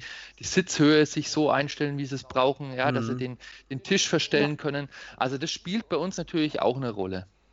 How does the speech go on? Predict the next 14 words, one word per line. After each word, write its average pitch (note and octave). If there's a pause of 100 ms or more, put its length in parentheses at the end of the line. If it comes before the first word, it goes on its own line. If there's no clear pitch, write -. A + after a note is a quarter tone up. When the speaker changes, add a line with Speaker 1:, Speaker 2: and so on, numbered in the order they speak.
(180)
Speaker 1:
Ja, A2+ (200)
und A#2+
das A#2+
ist, A#2+
das -
kann B2+
man C3
auch B2
ganz A#2+
gut A#2+
anwenden. G#2 (960)
Speaker 3:
Mhm. G3 (1040)
Speaker 2:
Ja, B2
super. C#3+